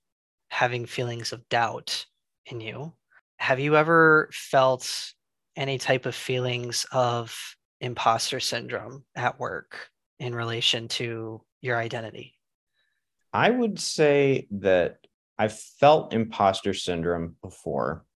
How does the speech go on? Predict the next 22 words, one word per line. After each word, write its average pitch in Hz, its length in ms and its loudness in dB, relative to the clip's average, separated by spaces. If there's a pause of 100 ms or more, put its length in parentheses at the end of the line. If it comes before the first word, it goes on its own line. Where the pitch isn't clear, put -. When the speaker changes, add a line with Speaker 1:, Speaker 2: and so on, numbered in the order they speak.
(140)
Speaker 2:
And 104 140 2
I 101 80 4
think 147 320 -2
that 127 140 -2
the 113 60 0
connection 98 520 -2
to 98 100 -6
my 87 220 2
identity 80 560 0
really 82 400 -2
is 80 180 -4
just, - 380 -6 (520)
it's - 260 -2
maybe 185 280 4
not 117 440 2
so 110 560 2
direct. 92 680 -2 (400)
I 107 120 2
don't 120 340 4
feel 113 640 4 (520)
that 90 440 4 (360)
I'm 92 560 -2